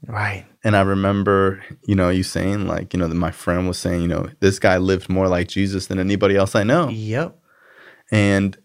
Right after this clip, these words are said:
Speaker 2: you know, uh, what I think is interesting is that your ability to bring in other religions into the conversation, into the dialogue,
Speaker 1: Right.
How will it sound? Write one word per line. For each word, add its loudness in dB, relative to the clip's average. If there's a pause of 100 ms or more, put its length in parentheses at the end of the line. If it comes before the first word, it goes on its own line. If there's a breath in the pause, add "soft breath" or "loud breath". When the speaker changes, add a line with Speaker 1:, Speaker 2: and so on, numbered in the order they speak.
(160)
Speaker 2:
you 2
know, 2
uh, -4
what 4
I 6
think 0
is -2
interesting -4
is -2
that 2
your 2
ability 2 (120)
to -2
bring -2
in 0
other 2
religions -2 (240)
into 4
the 2
conversation, 0
into 2
the 0
dialogue, 0 (180)
Speaker 1:
Right. 0